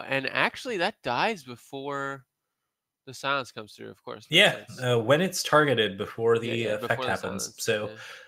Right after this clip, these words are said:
Speaker 2: like, uh, the silence happens first before the damage, but the frog triggers before the spell even resolves. So,
Speaker 1: Yep.
Speaker 2: yeah, Purify kills a False Prince, Torch kills a False Prince. Sandstorm Titan attack here is a little bit rough,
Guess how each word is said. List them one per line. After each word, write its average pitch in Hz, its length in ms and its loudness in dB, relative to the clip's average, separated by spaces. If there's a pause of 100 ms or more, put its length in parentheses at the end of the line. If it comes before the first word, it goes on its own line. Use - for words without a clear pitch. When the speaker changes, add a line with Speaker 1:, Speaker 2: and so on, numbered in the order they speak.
(120)
Speaker 2:
like, 98 280 -4
uh, 104 160 2
the 110 100 -2
silence 170 460 2
happens 143 440 0
first 147 680 -2
before 123 320 2
the 113 100 0
damage, 151 640 0
but 110 240 -6
the 107 420 -4
frog 135 600 0
triggers 120 340 0
before 113 540 0
the 104 340 -8
spell 104 300 0
even 104 180 -2
resolves. 85 460 -6
So, 87 320 -6 (160)
Speaker 1:
Yep. 127 160 -6 (160)
Speaker 2:
yeah, 107 180 -4 (140)
Purify 151 400 4
kills 143 260 0
a 127 40 -8
False 139 220 0
Prince, 135 360 -4
Torch 120 300 2
kills 117 180 -2
a - 20 -6
False 117 240 0
Prince. - 460 -4 (400)
Sandstorm 123 480 0
Titan 120 460 0
attack 117 380 -2
here 120 280 -4
is 104 160 -10
a 104 40 -4
little 107 140 -6
bit 104 160 -2
rough, 117 400 -2